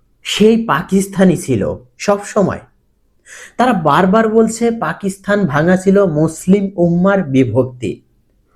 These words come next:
যদি আদর্শিক বাস্তবতায় চিন্তা করি, জামায়াতে ইসলামী কখনোই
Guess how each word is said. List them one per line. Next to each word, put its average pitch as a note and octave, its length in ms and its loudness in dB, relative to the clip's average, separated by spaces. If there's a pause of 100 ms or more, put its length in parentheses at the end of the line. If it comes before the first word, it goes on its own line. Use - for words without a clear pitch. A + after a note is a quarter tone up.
(120)
যদি F#3+ 500 2 (300)
আদর্শিক F#3+ 920 0
বাস্তবতায় F3+ 720 0
চিন্তা D3+ 420 -2
করি, G2 440 -2 (540)
জামায়াতে G#3 580 0
ইসলামী G#3 600 -2
কখনোই F3+ 720 2